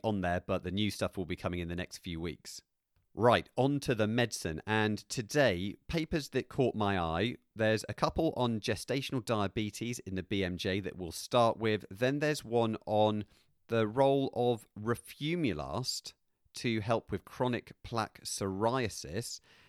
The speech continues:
And then we're gonna round up with a really interesting paper in the New England Journal of Medicine on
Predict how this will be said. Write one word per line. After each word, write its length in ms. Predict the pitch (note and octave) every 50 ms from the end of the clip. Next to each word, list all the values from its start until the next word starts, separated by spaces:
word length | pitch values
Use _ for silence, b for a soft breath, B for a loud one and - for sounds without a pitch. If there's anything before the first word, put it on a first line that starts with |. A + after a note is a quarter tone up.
| B B -
And 200 | G#2+ A2 G#2+ A2
then 180 | A#2 A#2 A#2
we're 100 | A2+ A2+
gonna 240 | G2+ A#2 G#2+ G#2 G2+
round 600 | G2 G2+ G2+ A2 B2 B2 B2+ C3 C3 B2+ A#2 G2+
up 280 | G#2 F#2 - - - - -
with 360 | F2+ F#2 G#2 G2+ F#2+ F2+ E2 - b b b b -
a 120 | - G2 - - _ _ -
really 320 | - C#3 D#3+ D#3+ C3+ C3
interesting 560 | C3 C3+ C3 - C3+ A2+ - - A#2 A2+ G#2+
paper 320 | G2 - - A2 G#2 - A2+
in 80 | G2+
the 80 | F#2+ F#2+
New 180 | G2+ G#2+ A2+ A2+
England 320 | A2 G#2 G2+ G2 F#2+ F#2
Journal 320 | - - G2+ F#2+ F#2+ F#2
of 80 | F2+ F2+
Medicine 480 | F#2+ G2 F#2+ F2+ - - - D#2+ D2+ - -
on 240 | F#2+ F#2+ F#2+ F#2+